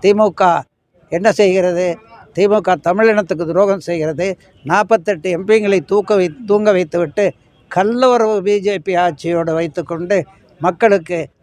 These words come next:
துரோகத்தை இழைத்துக் கொண்டிருக்கிறார்கள். செயலிலே அதை ஒழிப்பதிலே அவர் ஏதேனும்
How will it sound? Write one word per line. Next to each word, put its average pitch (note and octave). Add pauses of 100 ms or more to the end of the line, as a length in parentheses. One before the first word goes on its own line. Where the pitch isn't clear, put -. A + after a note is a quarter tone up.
துரோகத்தை A3
இழைத்துக் E3+
கொண்டிருக்கிறார்கள். C3+ (1080)
செயலிலே A#3 (320)
அதை F#3+
ஒழிப்பதிலே G#3 (180)
அவர் F#3+
ஏதேனும் G#3